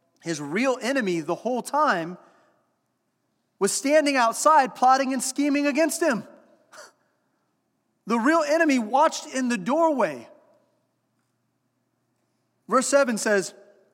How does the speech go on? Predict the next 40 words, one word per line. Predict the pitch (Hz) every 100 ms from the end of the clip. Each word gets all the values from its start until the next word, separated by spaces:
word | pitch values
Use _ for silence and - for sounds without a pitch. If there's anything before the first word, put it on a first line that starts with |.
| _ _ _ _ _ -
"Now | 202
a | 190
certain | - 285 262 220
man | 175 180
of | 208 185
the | 165
servants | - 233 214 180
of | 160
Saul | - 262 254 170
was | 165 143
there | 233 214
that | 170 170
day, | 208 202 123 - _ _ _ _ _ _ _ _ _ _ _
detained | 175 175 226 254
before | 214 247 226
the | 220
Lord, | 269 247 185
and | 180
his | 170
name | 196 220
was | 196 147
Doeg, | 196 254 190 143 156
an | 151
Edomite, | 214 214 170 139 -
the |
chiefest | 165 - 269 269 262 -
of | 220
the | 190
herdmen | 220 185 165
that | 165
belonged | 160 165 175 175
to | 156
Saul." | 190 190 151 - _ _ _ _ _ _ _ _ _ 156
This | 165 294 -
man, | 240 269 269 196
man | 202 226 247
in | 202
the |
next | 185 202 202
chapter | - 185 180 220 226